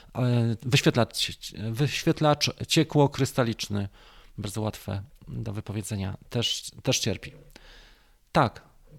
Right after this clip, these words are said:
są spe-, specjalne uż-, instalacje. Dawaj, e, Oskar, ten <laughs>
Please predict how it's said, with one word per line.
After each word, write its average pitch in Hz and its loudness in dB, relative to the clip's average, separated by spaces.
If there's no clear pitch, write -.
są 117 2
spe-, - -8
specjalne 101 -4
uż-, - -8
instalacje. 98 -4
Dawaj, 147 4
e, 117 0
Oskar, 107 0
ten 107 -4
<laughs> - -10